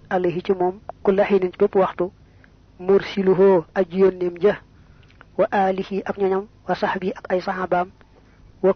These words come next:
kulli mu'minin, ak képp kuy aji gëm, bihi, ci moom, min hisbihi, ca kuréelam ba.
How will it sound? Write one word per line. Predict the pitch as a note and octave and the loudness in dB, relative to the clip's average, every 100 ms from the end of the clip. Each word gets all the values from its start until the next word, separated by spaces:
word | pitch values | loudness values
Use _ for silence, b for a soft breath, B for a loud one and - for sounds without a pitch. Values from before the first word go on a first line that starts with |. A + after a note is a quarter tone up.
| - | 0
kulli | G3+ F#3+ | -2 -2
mu'minin, | G3+ D4 F#3+ F#3 G3 _ _ - | -4 -4 -2 -2 -4 _ _ -12
ak | F#3 - | -10 0
képp | A3 - | -2 0
kuy | A3+ | -2
aji | G#3 F#3 | 0 0
gëm, | G3 F3+ | 0 0
bihi, | F3 D#3+ F#3 | -2 -4 -2
ci | G3 | 0
moom, | F#3 F#3 - - | 0 -2 -8 -6
min | F#3 | -4
hisbihi, | F#3+ - E3+ F#3 | -4 -4 -2 -2
ca | - | 0
kuréelam | F#3+ G3+ G3 F#3 F3 | 2 4 4 2 0
ba. | F#3 | -4